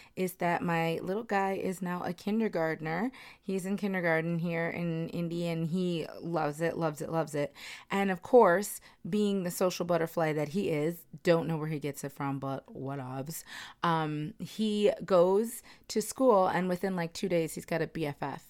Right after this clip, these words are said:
and he tells me, he's like, "Mom, I have a B F F." I'm like, "Oh, you do?" He's like, "Yes, I do. I have a B F F,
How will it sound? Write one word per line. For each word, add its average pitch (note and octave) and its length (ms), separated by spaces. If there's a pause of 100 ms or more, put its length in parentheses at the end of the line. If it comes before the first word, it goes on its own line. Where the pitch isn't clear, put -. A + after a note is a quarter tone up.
and E3 80
he D#3 80
tells - 260
me, - 120
he's - 100
like, - 140
"Mom, E3 200
I F3 40
have F3 120
a E3 40
B E3 180
F C#3+ 160
F." C3+ 80 (1900)
I'm E3 100
like, D#3 180
"Oh, F3 100
you E3 140
do?" E3+ 380
He's - 140
like, D#3+ 120
"Yes, - 240
I D3 60
do. D#3 200
I - 460
have E3 100
a E3+ 40
B E3+ 180
F E3+ 160
F, D3 300